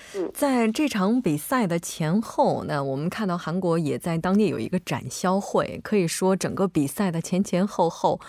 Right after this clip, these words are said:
Speaker 2: 出口总额方面也是有很大的这个差距哈。
Speaker 1: 嗯。
Speaker 2: 那据说这也不是他本人第一次带来类似的效果。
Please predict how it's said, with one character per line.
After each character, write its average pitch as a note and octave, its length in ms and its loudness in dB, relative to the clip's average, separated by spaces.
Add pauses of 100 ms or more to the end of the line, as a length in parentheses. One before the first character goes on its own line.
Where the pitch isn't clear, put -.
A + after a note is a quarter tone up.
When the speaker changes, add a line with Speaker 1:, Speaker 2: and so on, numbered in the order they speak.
(320)
Speaker 2:
出 - 340 0
口 - 580 -2
总 D#3 260 -2 (160)
额 D3 160 2
方 G3+ 240 2
面 F#3 280 2 (100)
也 C#3+ 260 2
是 D3+ 460 2
有 C#3 200 4
很 C3+ 340 -2
大 F#3+ 200 0
的 C#3 80 0
这 C3+ 100 -2
个 - 140 -2
差 D3 260 -2
距 C#3+ 260 0
哈。 - 300 -4 (360)
Speaker 1:
嗯。 G3 60 -6
Speaker 2:
那 G3 340 4
据 D4+ 200 2
说 D4+ 400 4
这 F4 160 0
也 G3+ 180 4
不 - 160 0
是 D#4 140 0
他 C4+ 200 -2
本 - 220 0
人 D3+ 220 0
第 C4+ 140 4
一 E4+ 80 6
次 - 240 -4
带 E3+ 200 -2
来 A#2+ 220 0
类 F3+ 240 4
似 - 180 -6
的 D3+ 80 0
效 D#3+ 280 -2
果。 - 300 -2